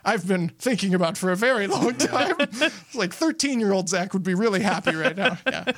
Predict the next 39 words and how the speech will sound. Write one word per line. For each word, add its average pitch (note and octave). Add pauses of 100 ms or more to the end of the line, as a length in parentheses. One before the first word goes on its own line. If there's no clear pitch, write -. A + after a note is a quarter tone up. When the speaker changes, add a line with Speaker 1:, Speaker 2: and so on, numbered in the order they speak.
(420)
Speaker 1:
Um, E3+
no, D#4
it's, B3+
uh, C4+
it, C4+
it, C4
it B3
always C#4
been G#3
kinda, F#3+
like, F3+
in E3+
the, E3 (220)
in F#3
the E3
back F3
of E3+
my D#3
head. D#3+
For F3+
a E3+
while, F#3
I E3
really E3+
latched D#3+
onto, D#3+ (100)
onto D#3+
physics, E3 (100)
um, D#3
and D3+
philosophy, D3+
and D#3
I D3
thought D3+
about D#3
just D#3
going D#3
into D#3+
academia. D#3+